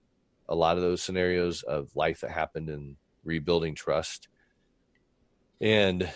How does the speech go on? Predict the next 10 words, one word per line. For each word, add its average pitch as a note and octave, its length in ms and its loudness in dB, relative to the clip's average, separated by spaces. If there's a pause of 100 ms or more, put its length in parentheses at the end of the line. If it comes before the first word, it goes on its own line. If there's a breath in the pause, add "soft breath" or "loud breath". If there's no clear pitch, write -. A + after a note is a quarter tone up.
you G2+ 80 -2
know, F#2 80 2
I've E2+ 80 2
been F2 120 -2
able E2+ 280 0
to E2+ 560 -4 (320)
really G#2 220 4
look F#2 240 2
at D#2+ 100 -2
what, F2+ 220 0